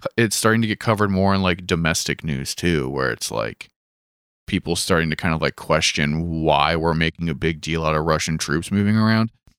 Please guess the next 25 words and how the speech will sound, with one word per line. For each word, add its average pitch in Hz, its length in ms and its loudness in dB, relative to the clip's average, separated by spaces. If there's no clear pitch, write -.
I - 80 2
think 208 140 4
a 202 60 6
lot 123 240 4
of 127 100 2
this 135 380 4
is, 117 480 4
like, 123 380 0
people 123 480 2
looking 113 320 2
back 98 280 2
at, 113 120 2
like, 104 280 0
the 98 140 2
Russian-Georgian 95 1300 2
conflict, 117 800 0
you 131 180 4
know, 127 340 4
and 117 420 2
how, 104 340 2
like, 101 240 0
that 92 300 0
was 98 240 0
kind 101 280 -2
of 98 300 -4